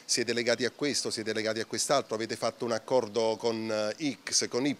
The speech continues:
Assolutamente, stiamo andando avanti a testa bassa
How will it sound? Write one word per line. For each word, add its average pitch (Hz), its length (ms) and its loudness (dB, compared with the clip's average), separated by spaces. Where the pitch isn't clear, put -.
Assolutamente, 117 720 0
stiamo 110 240 -2
andando 110 320 -2
avanti 120 340 0
a 104 60 -4
testa 117 340 -2
bassa 120 460 0